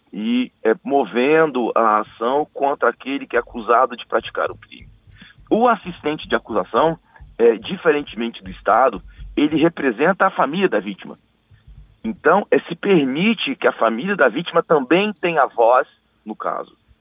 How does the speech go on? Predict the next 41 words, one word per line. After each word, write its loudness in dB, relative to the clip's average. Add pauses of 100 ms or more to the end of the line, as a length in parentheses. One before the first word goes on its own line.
(120)
E -6
o -8
que -4
eu 2
e 0
o -10
doutor -6
Renan -6
Salles 0
aqui -8
fazemos -2
nesse -10
processo 0 (340)
é 4
justamente -4
isso: -6 (360)
é 6
vocalizar 0 (360)
aquelas, 0 (180)
a, -2 (200)
a, -6
os -14
questionamentos -2
que -6
a -4
família -4
tem -4 (320)
e -4
levar 2
aos 4
jurados 0
também -6 (260)
a 2
visão -4
que -8
a -2
família -4 (100)
tem -4
acerca -6
dos -10
fatos. -6